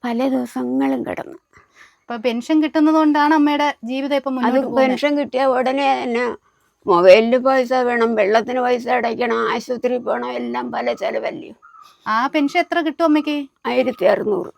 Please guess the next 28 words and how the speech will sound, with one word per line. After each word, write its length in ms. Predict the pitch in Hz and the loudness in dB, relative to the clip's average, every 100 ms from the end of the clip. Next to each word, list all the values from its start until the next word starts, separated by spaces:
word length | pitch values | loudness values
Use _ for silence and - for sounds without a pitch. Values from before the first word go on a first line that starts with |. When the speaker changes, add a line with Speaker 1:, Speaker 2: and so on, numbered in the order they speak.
| - | -4
Speaker 2:
ഈ 40 | 254 247 | 0 2
ആയിരത്തി 320 | 277 294 320 302 | 2 -2 2 2
അറുന്നൂറ് 280 | 285 311 294 | 4 2 4
രൂപ 100 | 311 | 2
കൊണ്ട് 160 | 285 294 | 2 0
ഒരു 80 | 277 262 | 0 -2
മാസം 220 | 262 302 254 | 0 0 0
തള്ളി 200 | 247 254 | 0 -4
നീക്കണം. 360 | 208 208 185 165 247 | -6 -8 -10 -8 -6
Speaker 1:
ഉം. 120 | 247 233 _ - - _ - - _ _ _ _ _ 1077 1077 _ _ _ _ _ _ _ _ _ _ 214 | -4 -6 _ -20 -20 _ -20 -20 _ _ _ _ _ _ _ _ _ _ _ _ _ _ _ _ _ 0
അത് 160 | 262 277 - 294 | 0 -2 -2 2
തീരുമ്പോ 360 | 302 294 285 285 | 4 6 4 2
പിന്നെ 160 | 277 285 254 | 0 0 0
പട്ടിണി 240 | 269 294 269 | 0 0 0
കിടന്നല്ലേ 320 | 294 294 277 | 0 2 2
Speaker 2:
അപ്പൊ 160 | 202 320 | 0 -6
ഈ 40 | |
Speaker 1:
പറ്റുള്ളൂ. 200 | 330 302 247 | -10 -10 -8
Speaker 2:
ഉണക്ക 200 | 269 277 339 | -8 -8 -4
സമയത്തൊക്കെ 360 | 330 330 320 320 | -2 -2 -2 0
അമ്മ 160 | 311 302 | 2 2
ഇതിനകത്ത് 240 | 302 302 | 0 -2
എങ്ങനെ 160 | 285 302 | -2 -2
കിടക്കും? 360 | 277 269 294 285 214 | -4 -4 0 4 4
Speaker 1:
എ-, 160 | 403 233 | 4 0
ഇതിനകത്താ 460 | 247 262 240 240 262 | 2 2 2 2 4
കിടക്കുന്നെ, 380 | 277 262 269 247 208 | 4 4 2 4 6
കിടക്കാതിരിക്കാനൊക്കൂ. 760 | 208 226 247 214 220 - - | 6 6 4 4 2 0 -4